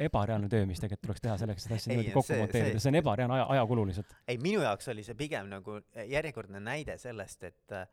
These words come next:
Speaker 2: inimesed ei teadvusta, mismoodi nad tegelikult mõjuvad,
Speaker 1: Mhm.
Speaker 2: kuidas nad üldse käituvad. Me ei oska ennast kõrvalt vaadata. Ja minu arvates sul on üks, üks väga äge formaat, mida sa oled teinud siin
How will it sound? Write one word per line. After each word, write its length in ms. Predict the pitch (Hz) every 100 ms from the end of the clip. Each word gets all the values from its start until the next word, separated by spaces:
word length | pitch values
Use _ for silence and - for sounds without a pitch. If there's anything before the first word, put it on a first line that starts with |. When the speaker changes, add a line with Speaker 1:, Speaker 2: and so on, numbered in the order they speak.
| _ 135
Speaker 2:
inimesed 380 | 143 127 92 98
ei 20 | -
teadvusta, 600 | 135 127 98 - - 90 98 - 113
mismoodi 480 | - 123 131 -
nad 80 | 92
tegelikult 320 | - 101 98 120
mõjuvad, 320 | 127 131 110
Speaker 1:
Mhm. 80 | 131 -
Speaker 2:
kuidas 240 | 160 170 107
nad 140 | 101
üldse 240 | - -
käituvad. 640 | 107 131 135 - - 95 95 _ - - -
Me 100 | 135
ei 220 | 120 147
oska 440 | 165 202 - - 117
ennast 240 | 113 104 -
kõrvalt 320 | 156 131 92
vaadata. 540 | - 127 113 - - 87 - - _
Ja 60 | 120
minu 120 | 170
arvates 180 | 139 -
sul 240 | - 196
on 160 | 120 101
üks, 200 | 104 - 117
üks 200 | 139 -
väga 240 | 127 127 120
äge 140 | 110
formaat, 480 | 98 120 123 147 -
mida 140 | 90 92
sa 140 | 104
oled 180 | 95 -
teinud 300 | 135 131 101
siin 180 | - 98